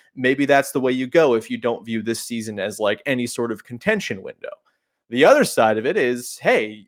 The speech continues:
you could kind of go and add to this team. You have some pieces you can move. You have all of your future first round picks if you wanna da-, tap into that well. You can totally go ahead and do that. And to me,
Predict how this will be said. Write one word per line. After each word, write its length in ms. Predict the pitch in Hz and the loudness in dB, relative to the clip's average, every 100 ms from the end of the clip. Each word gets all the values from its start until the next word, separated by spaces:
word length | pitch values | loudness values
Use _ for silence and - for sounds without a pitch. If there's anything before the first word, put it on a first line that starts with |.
| 127 | -16
you 240 | 131 127 | -10 -10
could 140 | 147 | -12
kind 240 | - 214 202 | 0 2 2
of 200 | 139 - _ _ 131 127 | -2 -8 _ _ -20 -2
go 240 | 120 143 | 2 2
and 240 | 175 185 165 | 0 -4 -2
add 220 | 151 285 | 2 2
to 60 | 185 | 0
this 200 | 107 - | -8 -12
team. 300 | - 98 95 | -14 -18 -12
You 100 | 110 | -8
have 220 | 131 170 | -4 -4
some 300 | - 160 185 | -4 -6 -6
pieces 340 | - 170 156 131 | -6 -8 -8 -10
you 80 | |
can 160 | 123 113 | -10 -10
move. 300 | 135 185 170 | -4 -2 -2
You 80 | 107 | -4
have 200 | 135 175 | -2 0
all 160 | 185 185 | 0 -2
of 80 | 160 | -4
your 80 | |
future 300 | 143 170 - | -10 -12 -10
first 280 | 139 147 - | -6 -6 -4
round 220 | 123 104 | -4 -4
picks 260 | - 175 - | -2 -4 -2
if 140 | 139 | -10
you 80 | 117 | -8
wanna 220 | 113 120 | -8 -8
da-, 180 | 110 117 - | -4 -6 -6
tap 280 | - 117 - | -6 -6 -6
into 140 | 110 | -10
that 260 | 98 131 156 | -2 0 2
well. 400 | 165 165 170 170 _ _ - | 6 6 4 0 _ _ -14
You 100 | 139 | -8
can 200 | 143 123 | -8 -6
totally 420 | 135 160 156 156 | -2 0 0 0
go 200 | 151 147 | 0 2
ahead 180 | 147 135 | 0 -2
and 100 | 117 | -8
do 140 | 233 | -2
that. 300 | 143 123 - _ _ _ 143 | 2 2 0 _ _ _ -2
And 420 | 147 147 147 135 _ 170 | -2 -2 -6 -14 _ _
to 120 | - | -10
me, 580 | 139 160 330 180 170 202 | -6 -2 0 0 -2 -6